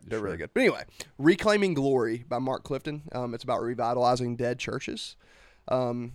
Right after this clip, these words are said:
Speaker 1: if you're wondering what revitali-, re-, revitalization is, essentially it's just taking a church that is in decline or is already essentially spiritually dead, and
Speaker 2: It
Speaker 1: they're
Speaker 2: could
Speaker 1: just
Speaker 2: be
Speaker 1: kinda
Speaker 2: just plateaued even.
Speaker 1: Yeah, even plateaued, and then taking it and pushing it to the next level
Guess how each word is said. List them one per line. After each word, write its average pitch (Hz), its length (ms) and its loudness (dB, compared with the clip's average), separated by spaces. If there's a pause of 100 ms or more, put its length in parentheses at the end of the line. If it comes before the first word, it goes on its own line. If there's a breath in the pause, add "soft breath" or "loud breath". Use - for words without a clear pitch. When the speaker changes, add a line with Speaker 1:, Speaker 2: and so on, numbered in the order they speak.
Speaker 1:
if 139 100 -2
you're 143 100 2
wondering 139 220 2 (280)
what 127 80 2 (100)
revitali-, 127 300 2
re-, 131 440 -2
revitalization 135 560 0
is, 135 120 -6
essentially 156 340 0
it's 135 120 -2
just 139 140 -4
taking 143 240 -2
a 127 60 -8
church 131 400 -4
that 117 420 -2
is 131 160 -4
in 160 80 2
decline 139 640 0 (100)
or 120 180 -2
is 120 80 -6
already 123 340 2
essentially 123 460 -4
spiritually 120 420 -2
dead, 120 260 -2
and - 20 -14
Speaker 2:
It - 20 -8
Speaker 1:
they're 123 120 -4
Speaker 2:
could 113 40 -8
Speaker 1:
just 113 120 -4
Speaker 2:
be 101 40 -2
Speaker 1:
kinda 95 160 -4
Speaker 2:
just 101 160 -12
plateaued 87 480 -8
even. 76 180 -4
Speaker 1:
Yeah, 135 160 4
even 139 200 0
plateaued, 123 640 2
and 127 180 -6
then 123 160 -6
taking 143 440 0
it 135 300 -4
and 123 240 -6
pushing 131 340 0
it - 80 -8
to 131 40 -12
the 113 80 -8
next 110 300 -6
level 120 480 -4